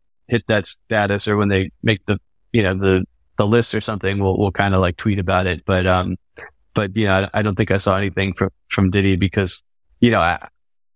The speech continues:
he's thought that he's a billionaire for, uh, you know, years already.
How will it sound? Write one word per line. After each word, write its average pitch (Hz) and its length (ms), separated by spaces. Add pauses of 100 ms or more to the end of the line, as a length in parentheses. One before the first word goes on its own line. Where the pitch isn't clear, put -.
he's 143 340
thought 127 220
that 117 80
he's 107 160
a 101 40
billionaire 101 420
for, 98 500
uh, 90 380 (580)
you 117 80
know, 95 60
years 101 340
already. 95 460